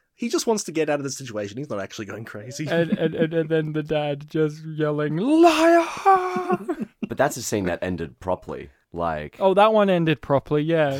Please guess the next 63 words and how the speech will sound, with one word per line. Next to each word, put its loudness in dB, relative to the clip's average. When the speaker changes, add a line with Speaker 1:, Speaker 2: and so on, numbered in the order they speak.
Speaker 3:
<laughs> -16
Speaker 2:
Yeah, 0
no, 2
that 6
one, 0
like, 0
there 4
are 2
examples -2
of 0
when 0
they're 2
yelling 2
and -4
screaming -4
to -8
end -4
it -2
that -6
do -2
work, 0
but -8
there -4
were -2
just -6
a -6
few 0
that 6
I 2
was 0
just -2
like, -6
<sighs> -14
"Okay, -4
like, -6
I -4
don't -2
think -4
that -4
was -4
the, -2
that 0
was -2
the -4
way 0
to -8
end -2
the -6
scene," -4
especially 0
with -2
the -4
Drew -2
Barrymore 2
one, 0
where 2
I 2
was, 2
like, 0
really 2
liking -2
the -2
comedic -2